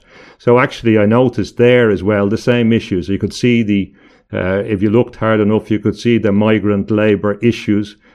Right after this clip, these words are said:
uh, you get a sense of the exploitation of cheap mig-, uh, migrant labor still continuing today. And in that is the issue of the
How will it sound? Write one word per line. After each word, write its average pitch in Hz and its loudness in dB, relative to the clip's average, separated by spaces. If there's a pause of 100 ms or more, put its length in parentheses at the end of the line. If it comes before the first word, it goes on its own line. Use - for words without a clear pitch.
(140)
uh, 101 -4
you 107 -4
get 110 -2
a - -6
sense 110 -2
of 95 -4
the 113 -8
exploitation 107 -2
of 101 -4
cheap 107 -2
mig-, 104 -2
uh, 101 0
migrant 101 -2
labor 98 -2
still 120 0
continuing 101 -2
today. 101 -4 (360)
And 107 0
in 143 4
that 113 0 (540)
is 113 0
the 113 2
issue 110 0
of 104 -2
the 101 -2